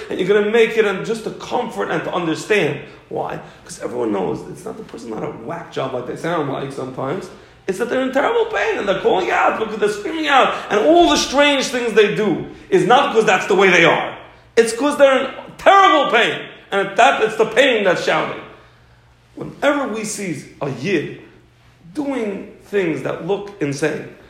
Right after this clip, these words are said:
and doing things that look religiously insane or, or otherwise, we have to understand, Yidden are not like that.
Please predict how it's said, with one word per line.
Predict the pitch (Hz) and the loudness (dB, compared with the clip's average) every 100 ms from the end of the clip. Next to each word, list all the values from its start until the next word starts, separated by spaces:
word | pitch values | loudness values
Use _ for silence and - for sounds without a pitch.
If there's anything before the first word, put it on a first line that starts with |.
| - _ _ | -20 _ _
and | - 170 | -8 -6
doing | 247 247 214 | -6 -8 -6
things | 202 208 165 | -6 -6 -6
that | 208 | -4
look | 165 135 | -6 -6
religiously | 139 156 220 196 175 180 | -6 -2 -2 -4 -4 -4
insane | 147 156 143 | -2 0 0
or, | 131 | -2
or | - 139 151 | -2 0 2
otherwise, | 190 160 147 131 - - - _ | 2 2 2 0 -6 -14 -20 _
we | 92 | -6
have | 92 | -4
to | - | -4
understand, | 170 170 - 78 65 64 - - - | -4 -4 -6 -6 -6 -8 -16 -20 -14
Yidden | 131 226 226 | -10 -8 -4
are | 202 | -2
not | 180 165 | -2 -2
like | 151 131 - | -4 -4 -10
that. | - | -16